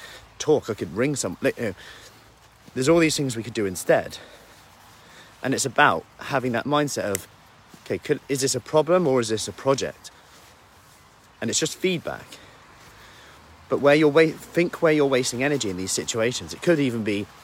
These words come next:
about someone else. Like, you know, I've sw-, talked about this before, like Chinese whispers.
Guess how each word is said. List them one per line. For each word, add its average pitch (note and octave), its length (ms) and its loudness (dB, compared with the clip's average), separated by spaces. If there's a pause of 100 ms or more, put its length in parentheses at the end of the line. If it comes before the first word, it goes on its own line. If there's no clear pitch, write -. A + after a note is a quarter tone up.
(280)
about A2+ 320 0
someone G#2+ 400 0
else. - 340 0
Like, G#2 140 -6
you A2+ 80 -4
know, G#2 160 -2 (400)
I've G2 80 -8
sw-, - 300 2
talked C3 240 2
about A#2+ 120 0
this A#2+ 140 -6
before, G#2 420 -2 (920)
like - 140 -10
Chinese A2+ 360 -2
whispers. G#2 420 -4